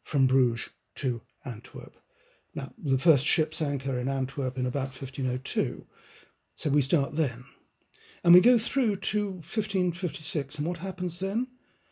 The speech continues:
There's an iconoclasm. Very suddenly, very abruptly,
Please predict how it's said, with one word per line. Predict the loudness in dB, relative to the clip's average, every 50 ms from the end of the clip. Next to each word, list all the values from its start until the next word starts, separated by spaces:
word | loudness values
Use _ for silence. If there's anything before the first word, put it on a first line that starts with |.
| _ _ _
There's | 0 2 2
an | 2 2
iconoclasm. | 0 0 -2 -2 -2 0 -2 -2 -4 -6 -8 -8 -8 -8 -8 -8 -10 _ _ _ _ _ _ _ _ _ _ _ _ _ -4
Very | 0 2 4 4 4 4
suddenly, | 2 0 -4 -4 -2 -2 -2 -2 -4 -6 -6
very | -6 -4 0 2 2 2
abruptly, | 2 0 0 -2 -4 -6 -8 -12 -14 -14 -14 -14